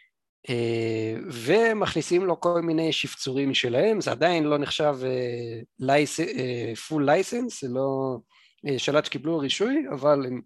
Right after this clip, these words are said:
כן יכולים לקחת את השלט ולהוסיף עליו כל מיני שיפורים ולמכור אותו, וזה בעצם מה שהם עושים.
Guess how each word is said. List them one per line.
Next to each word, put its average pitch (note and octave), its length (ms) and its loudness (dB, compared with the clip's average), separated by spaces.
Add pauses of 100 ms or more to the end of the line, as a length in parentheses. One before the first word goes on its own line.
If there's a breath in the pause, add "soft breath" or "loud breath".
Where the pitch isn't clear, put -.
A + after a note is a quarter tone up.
(360 loud breath)
כן F#3+ 140 6
יכולים F3+ 320 2
לקחת D#3+ 320 0
את - 40 -6
השלט D#3 500 2 (680)
ולהוסיף B2 960 -2
עליו D3 380 4 (420 loud breath)
כל D#3 140 0
מיני D3+ 200 2
שיפורים C3+ 600 0
ולמכור A#2+ 460 0
אותו, G#3 260 -2
וזה C3 200 -4
בעצם B2 280 -6
מה A#2 80 -6
שהם A2+ 180 -4
עושים. G#3 380 -4